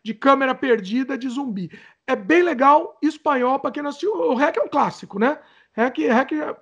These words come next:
se tornou um clássico e foi um do, um dos precursor-, precursores do found footage. Da, da moda, né? Porque já tinha found footage antes, tipo Cannibal Holocaust, e, e, enfim,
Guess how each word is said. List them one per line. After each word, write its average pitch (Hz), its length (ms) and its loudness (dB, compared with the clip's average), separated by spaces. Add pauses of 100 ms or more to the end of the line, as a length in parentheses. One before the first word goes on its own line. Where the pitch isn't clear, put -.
se - 220 4
tornou 311 560 2
um 294 40 -6
clássico 233 520 0 (280)
e 269 80 -6
foi 294 220 2
um 302 60 0
do, 311 280 0
um 262 60 0
dos 269 220 -2
precursor-, 302 840 -2
precursores 294 1040 0 (320)
do 247 100 -4
found 254 340 0
footage. 165 520 -10 (260)
Da, - 140 4
da 311 140 4
moda, 285 580 2
né? 233 140 2
Porque - 180 -6
já 277 140 -2
tinha 302 240 -4
found 269 260 -4
footage 220 380 -6
antes, 233 280 0 (320)
tipo 190 280 -4
Cannibal 226 500 2
Holocaust, 226 640 2
e, 190 40 -10
e, 190 540 -8
enfim, 190 340 -8